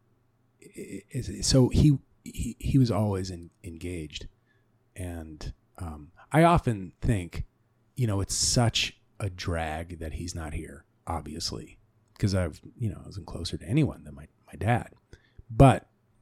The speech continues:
when I see the state of the world and I see what happened, um, he died right, he died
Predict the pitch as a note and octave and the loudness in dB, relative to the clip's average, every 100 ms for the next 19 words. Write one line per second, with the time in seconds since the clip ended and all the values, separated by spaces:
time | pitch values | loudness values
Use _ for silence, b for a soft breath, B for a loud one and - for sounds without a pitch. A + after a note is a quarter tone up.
0 | _ - A#2 A#2 - F#3+ D#3+ - - D3 | _ -2 2 2 6 6 6 6 8 8
1 | C3+ A#2 A2 G#2+ E2 D#2+ - - _ _ | 8 6 4 2 0 -4 -8 -12 _ _
2 | _ G2+ F2 - E3 C3+ A2 - A#2 - | _ -2 2 6 8 6 4 0 0 0
3 | D3 - - - _ _ _ _ _ _ | -4 -8 -14 -14 _ _ _ _ _ _
4 | - F2 D#2+ D2 C#2+ - C#3+ E3 C3 - | -12 -10 -10 -12 -16 -2 2 4 2 0
5 | A#2+ B2 A#2+ A2+ F#2 - _ G#2 A#2+ - | 2 4 4 0 -4 -10 _ -4 -4 -6
6 | _ _ _ _ _ - E3 C#3+ D#3 F#3 | _ _ _ _ _ 0 2 4 4 4
7 | F#3+ | 2